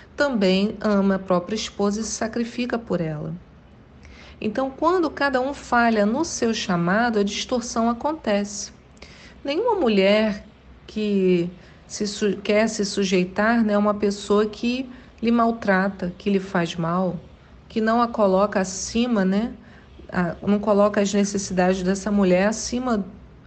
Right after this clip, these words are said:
em primeiro plano. E quando o homem é mesquinho e egoísta, descum-, descumpre o pro-,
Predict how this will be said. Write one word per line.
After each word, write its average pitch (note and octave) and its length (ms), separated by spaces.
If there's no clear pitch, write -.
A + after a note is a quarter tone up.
em G#3+ 120
primeiro C4+ 360
plano. C4+ 580
E A#3+ 80
quando D4 300
o C4+ 40
homem C4 300
é A3+ 60
mesquinho A3 540
e A#3+ 40
egoísta, G3+ 640
descum-, C4 460
descumpre C#4+ 680
o A3+ 80
pro-, G3+ 280